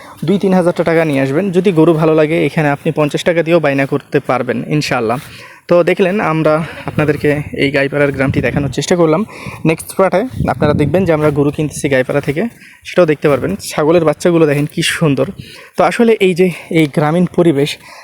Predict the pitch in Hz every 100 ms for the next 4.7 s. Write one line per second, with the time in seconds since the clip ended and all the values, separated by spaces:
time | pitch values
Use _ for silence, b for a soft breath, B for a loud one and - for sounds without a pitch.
0 | B 165 196 190 214 196 214 165 160 160
1 | 180 170 147 151 - 185 147 131 151 131
2 | 151 160 175 233 208 202 196 160 170 175
3 | 175 170 165 180 156 147 156 151 170 175
4 | 165 143 175 165 151 165